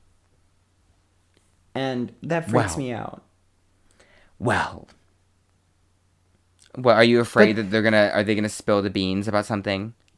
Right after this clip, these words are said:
Speaker 1: Yes. <laughs>
Speaker 2: Which is what? Not your foot fetish, 'cause the whole fucking planet knows about that already.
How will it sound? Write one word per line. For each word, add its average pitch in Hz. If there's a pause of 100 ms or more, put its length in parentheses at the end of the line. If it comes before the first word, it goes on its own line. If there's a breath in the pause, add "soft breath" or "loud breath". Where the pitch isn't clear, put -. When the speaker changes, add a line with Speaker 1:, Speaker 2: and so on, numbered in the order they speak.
(220)
Speaker 1:
Yes. 190
<laughs> 349 (1700 loud breath)
Speaker 2:
Which 127
is 117
what? 107 (720)
Not 147
your 147
foot 151
fetish, 113
'cause 113 (100)
the 113
whole 139
fucking 135
planet 131
knows 113
about 110
that 110
already. 82